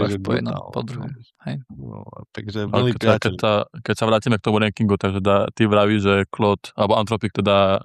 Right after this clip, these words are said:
Speaker 3: číslo jedna, a čo bude dva, tri?
Speaker 2: O,
Speaker 1: Tak toto je z Google, bodka.
Speaker 3: A to, že
Speaker 2: ja
Speaker 3: dva
Speaker 2: si
Speaker 3: je
Speaker 2: myslím, že momenta-, áno.
Speaker 3: Moment, no, daj.
Speaker 2: Ja si myslím, že momentálne ten Anthropic je najlepší aj kvôli, e, keď sa bavíme o nejakej produktivite,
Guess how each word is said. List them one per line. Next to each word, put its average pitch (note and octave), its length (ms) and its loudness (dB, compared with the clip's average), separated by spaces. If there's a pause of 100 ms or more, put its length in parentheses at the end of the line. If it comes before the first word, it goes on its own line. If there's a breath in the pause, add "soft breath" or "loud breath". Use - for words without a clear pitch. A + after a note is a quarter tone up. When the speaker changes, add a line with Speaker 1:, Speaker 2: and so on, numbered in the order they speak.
(180)
Speaker 3:
číslo - 300 -2
jedna, G#2 320 2
a G2 160 -8
čo G#2+ 160 -2
bude G2+ 80 0
dva, F#2+ 180 2
tri? G2 260 -6
Speaker 2:
O, D3 360 4 (880 loud breath)
Speaker 1:
Tak - 160 -16
toto G3+ 240 0
je - 20 0
z A2+ 60 -6
Google, A#2+ 400 -6
bodka. A#2 400 -8
Speaker 3:
A - 100 -4
to, D3+ 300 -6
že G2+ 100 2
Speaker 2:
ja F#2 140 4
Speaker 3:
dva G2+ 80 6
Speaker 2:
si G2+ 80 4
Speaker 3:
je G2 80 4
Speaker 2:
myslím, E3+ 180 2
že C#3+ 140 -2
momenta-, F#3 560 -2 (560)
áno. D3 180 -2
Speaker 3:
Moment, G2+ 160 2
no, G#2+ 140 0 (420 soft breath)
daj. A2 260 -2
Speaker 2:
Ja F#3+ 160 -2
si - 80 -4
myslím, F#3 240 -2
že C3 80 0
momentálne C3 480 2
ten A2+ 160 -6
Anthropic B2+ 320 -4
je A2+ 140 -4
najlepší A#2+ 420 0
aj A2 80 -4
kvôli, A2+ 320 -4
e, A2+ 400 -10
keď D3+ 160 -2
sa D3 140 2
bavíme C3+ 260 2
o A#2 80 2
nejakej A2+ 320 -2
produktivite, A#2+ 1040 0